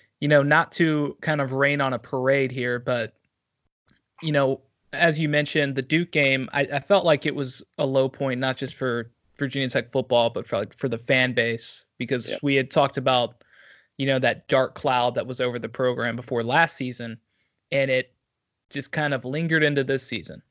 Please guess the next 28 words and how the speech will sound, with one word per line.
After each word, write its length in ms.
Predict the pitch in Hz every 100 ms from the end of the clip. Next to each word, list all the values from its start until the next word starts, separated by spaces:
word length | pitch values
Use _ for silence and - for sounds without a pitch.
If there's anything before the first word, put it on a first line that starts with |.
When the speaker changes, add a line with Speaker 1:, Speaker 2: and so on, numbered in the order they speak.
| _ _ _ _ _ _ _ _
Speaker 1:
But, 420 | 147 139 123 - _ _ _ _ _ _ -
you 100 | 139
know, 120 | 139
the 60 |
last 300 | 131 170 196
three 140 | - 147
weeks, 680 | 143 160 131 - - - - _ _ _ _
like, 200 | 135 135
that's 240 | 143 143 -
gone. 420 | 135 120 101 - _ _ _ _ -
You 120 | 131
know, 200 | 123 120
it's, 360 | 117 - - -
it's 260 | 127 -
just 220 | 139 127
completely 600 | - 127 - 147 143 139 131
uplifted. 500 | 120 139 135 143 135
It's 140 | 127
a 60 | 123
sunny 340 | - 151 139
day 240 | 139 139
in 100 | 135
Blacksburg. 560 | 131 131 139 - 143 139
We're 80 | 131
playing 300 | - 135 127
Stick 340 | - 147 143
It 100 | 135
In. 360 | 135 143 143